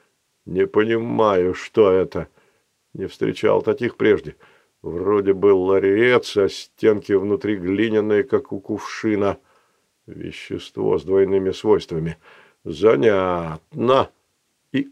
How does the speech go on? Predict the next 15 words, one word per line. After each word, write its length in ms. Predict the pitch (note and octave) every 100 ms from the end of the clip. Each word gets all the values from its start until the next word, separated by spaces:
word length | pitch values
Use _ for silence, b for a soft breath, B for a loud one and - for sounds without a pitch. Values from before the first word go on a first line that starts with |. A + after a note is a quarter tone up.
| -
он, 200 | D#3 D#3
подбросив 800 | - A2+ G2+ G2+ A2 - G#2+ A#2
ларец, 480 | B2+ D#3+ F3 - - _ _ _ _ _ -
резко 520 | A2+ D3+ F3 - C3+
ударил 460 | A#2+ A#2+ C3+ A#2
по 120 | A2+ A#2+
нему 280 | A#2+ C3
кулаком 540 | A2+ A#2+ A#2 A#2 C#3 A2
с 160 | -
перстнем 540 | - B2+ A#2+ - A2+ A2+
на 120 | A#2
пальце. 400 | A2+ A2+ - - b b b _ _ _ _ _ -
«Тумана 420 | D3 D#3+ D3+ C#3
больше 360 | D#3+ D3+ -
нет», 280 | D#3+ D3+ -